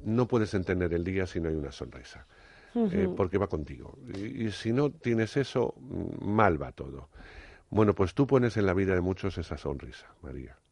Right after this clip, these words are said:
Speaker 2: Qué bonito.
Speaker 1: Y eso es maravilloso, porque el hacer sonreír, el hacer emocionarse, el dar la verdad como actriz, el ser como eres, porque eres de verdad, es maravilloso. Y con eso me quedo,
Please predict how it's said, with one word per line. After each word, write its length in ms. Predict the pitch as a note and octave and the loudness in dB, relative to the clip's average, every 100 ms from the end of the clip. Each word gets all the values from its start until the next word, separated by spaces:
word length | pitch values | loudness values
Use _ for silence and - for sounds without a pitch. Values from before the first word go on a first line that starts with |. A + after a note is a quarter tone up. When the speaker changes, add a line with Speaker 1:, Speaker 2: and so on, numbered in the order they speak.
| - | -2
Speaker 2:
Qué 120 | F#3+ | 4
bonito. 460 | F3+ E3 D#3+ D3 C#3+ | 6 6 4 2 0
Speaker 1:
Y 100 | G2 | 4
eso 160 | A2 B2 | 4 2
es 80 | G2+ | 0
maravilloso, 720 | F2+ D2+ D#2 G2 G2 - C2+ - _ | 2 2 2 2 0 -4 -12 -14 _
porque 260 | F2 D#2+ F2 | -2 0 0
el 80 | D#2 | -2
hacer 260 | D#2 A#2 | 0 0
sonreír, 640 | B2+ G#2 F2+ D#2 E2+ F#2+ | 0 -2 -2 -2 0 0
el 100 | F2 | -2
hacer 220 | D2+ - G2+ | -4 -4 -2
emocionarse, 760 | A2 F2+ D#2+ D#2 D#2 - F#2 - | -2 -4 -4 -4 -4 -6 -8 -6
el 180 | D#2+ D#2+ | -8 -4
dar 140 | F2+ | -2
la 80 | A2+ | 0
verdad 400 | G2+ D#2 D#2 D2 - | 0 -2 -4 -6 -8
como 160 | D2+ C#2+ | -8 -6
actriz, 400 | C#2+ - F#2 G#2+ _ - - | -6 -6 -6 -8 _ -16 -10
el 80 | F2 | -2
ser 180 | A#2 | -2
como 260 | A#2 G2 F2+ | 0 0 0
eres, 360 | G2 F2+ - - _ _ | 0 -4 -8 -20 _ _
porque 240 | - D#2 D#2 | -10 -6 -2
eres 200 | E2 D2 | -2 -2
de 80 | |
verdad, 340 | D2+ D2 E2 G#2 - - - | -4 -4 -6 -8 -16 -20 -8
es 180 | F#2+ F#2+ | -6 -2
maravilloso. 600 | E2 C2 A1+ B2+ - - _ - - - - - - | -4 -4 -8 -14 -16 -20 _ -20 -20 -14 -8 -8 -4
Y 80 | F#2 | 2
con 140 | G2 G2 | 6 6
eso 160 | G#2+ | 6
me 120 | B2+ G2+ | 4 6
quedo, 340 | F#2 E2 | 6 6